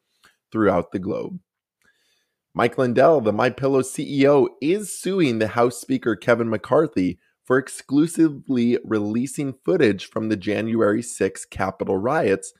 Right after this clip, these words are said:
to only Fox News, as not, and not releasing them to networks like his. Quote,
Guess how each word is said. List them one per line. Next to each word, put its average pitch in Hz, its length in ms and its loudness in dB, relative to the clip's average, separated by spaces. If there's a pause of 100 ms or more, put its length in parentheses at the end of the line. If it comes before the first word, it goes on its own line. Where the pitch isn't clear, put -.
(340)
to - 180 -4
only 104 300 -2
Fox 87 500 -4
News, 104 520 -8 (580)
as 92 240 -6
not, 98 380 -2
and 101 200 -2
not 131 300 0
releasing 98 480 -2
them 95 300 0
to - 120 -8
networks 92 720 -4 (300)
like 95 320 -2
his. - 480 -4 (140)
Quote, - 440 0